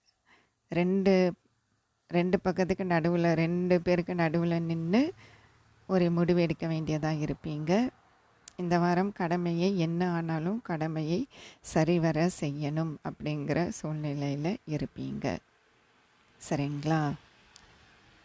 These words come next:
ரொம்ப முக்கியமான விஷயம். சரி, பார்ப்போம். நீங்க அந்த மாதிரி கடமையை செய்யணும். இப்ப சூழ்நிலை என்ன? கடமையை செய்யணும், உண்மையை பேசணும், யார் பக்கம் நியாயம் இருக்கோ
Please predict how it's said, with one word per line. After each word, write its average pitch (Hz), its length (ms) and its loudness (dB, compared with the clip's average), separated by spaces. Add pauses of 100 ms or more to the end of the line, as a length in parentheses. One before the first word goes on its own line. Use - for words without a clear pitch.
(140)
ரொம்ப 170 220 0
முக்கியமான 180 540 0
விஷயம். 185 440 -2
சரி, 175 200 0
பார்ப்போம். 175 440 -2
நீங்க 156 240 -2
அந்த 151 180 -2
மாதிரி 170 260 4
கடமையை 180 480 2
செய்யணும். 180 520 0 (1300)
இப்ப 185 220 0
சூழ்நிலை 208 500 2
என்ன? 185 240 0
கடமையை 175 480 0
செய்யணும், 147 400 -6 (1200)
உண்மையை 202 500 4
பேசணும், 151 600 -4
யார் 180 280 -2
பக்கம் 185 240 -8
நியாயம் 170 380 0
இருக்கோ 208 340 -4